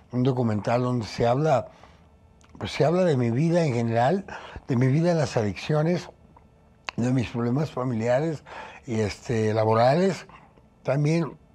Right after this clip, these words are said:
de cosas buenas y malas. Van a ver una pa-, una, una parte s-, sentimental de Yair que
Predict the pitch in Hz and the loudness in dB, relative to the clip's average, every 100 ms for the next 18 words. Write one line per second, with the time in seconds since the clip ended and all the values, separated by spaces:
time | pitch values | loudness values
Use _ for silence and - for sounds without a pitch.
0 | - - - _ - _ _ - 120 - | -20 -20 -20 _ -20 _ _ -2 -2 0
1 | 160 131 151 135 - - - - - - | -2 0 0 0 -6 -20 -20 -20 -20 -8
2 | 107 131 147 139 - 107 107 120 143 180 | -2 0 2 0 -2 0 0 0 2 0
3 | 180 - - - - - - _ - - | 0 -8 -20 -20 -20 -20 -20 _ -20 -20
4 | _ _ _ 135 165 190 190 185 185 175 | _ _ _ 0 2 4 4 2 2 0
5 | - 170 143 170 180 175 151 120 95 82 | 0 0 0 0 0 2 0 0 -2 -8
6 | - - - _ - - - - - - | -18 -20 -20 _ -20 -20 -20 -20 -20 -20
7 | - - _ - _ - - 135 165 - | -20 -20 _ -20 _ -20 -6 -2 -2 0
8 | - 131 - - 120 87 - - - - | 0 0 -2 -2 0 -2 -8 -20 -20 -20
9 | - - - - - - - 139 107 113 | -20 -20 -18 -18 -14 -8 -4 -2 0 0
10 | 107 98 123 143 135 107 127 165 156 - | 0 0 0 2 2 2 2 0 -4 -6
11 | 110 | -6